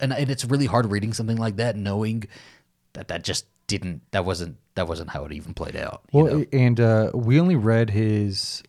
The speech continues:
Speaker 2: uh, fiction books about his life. We didn't read any of his fitness books.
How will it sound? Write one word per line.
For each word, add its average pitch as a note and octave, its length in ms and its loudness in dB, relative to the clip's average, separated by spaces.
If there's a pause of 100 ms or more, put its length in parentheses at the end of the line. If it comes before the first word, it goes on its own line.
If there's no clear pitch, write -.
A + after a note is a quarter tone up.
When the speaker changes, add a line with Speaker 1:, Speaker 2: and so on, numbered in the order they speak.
(160)
Speaker 2:
uh, G2 260 0 (500)
fiction C#3 400 -4
books A#2+ 460 -4
about G#2 300 -2
his G#2 120 -6
life. G2+ 380 -2
We G#2+ 120 -4
didn't G#2+ 260 -4
read G2+ 260 -4
any G2 320 -6
of G2 100 -8
his F#2+ 180 -8
fitness - 440 -12
books. - 420 -18